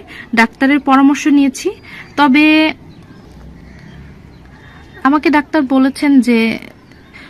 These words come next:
শুধুমাত্র যে অপুষ্টির জন্যই খাওয়াতে হবে বিষয়টা এরকম নয়। উনি আমাকে খুব ভালোভাবে সুন্দর করে ডিটেলসে সব কিছু বুঝিয়ে বলেছেন এবং বলেছেন, আহ, এটি খুবই, এ, উপকার হবে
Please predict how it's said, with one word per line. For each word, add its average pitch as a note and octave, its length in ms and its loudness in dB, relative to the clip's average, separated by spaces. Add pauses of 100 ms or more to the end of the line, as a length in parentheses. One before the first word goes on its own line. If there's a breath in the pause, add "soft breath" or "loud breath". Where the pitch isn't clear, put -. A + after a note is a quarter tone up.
শুধুমাত্র C#4 600 0
যে B3+ 180 0
অপুষ্টির - 680 -2
জন্যই D#4 340 2
খাওয়াতে B3+ 540 -2
হবে A3 260 -2
বিষয়টা A#3 440 -4
এরকম A3+ 360 -4
নয়। G#3 260 -4 (340 loud breath)
উনি C4 160 4
আমাকে C#4+ 480 2 (160)
খুব C4+ 300 -2 (380)
ভালোভাবে B3 600 2
সুন্দর C4 400 2
করে B3+ 240 0
ডিটেলসে A#3 600 -2
সব B3+ 240 -4
কিছু B3+ 200 -4
বুঝিয়ে A3+ 360 0
বলেছেন A3 380 -4 (440 loud breath)
এবং C4+ 280 2
বলেছেন, C#4 560 2
আহ, A#3+ 140 2
এটি B3+ 260 -2
খুবই, C#4+ 500 0 (440 loud breath)
এ, B3 220 0 (400)
উপকার C#4+ 380 0
হবে B3+ 300 0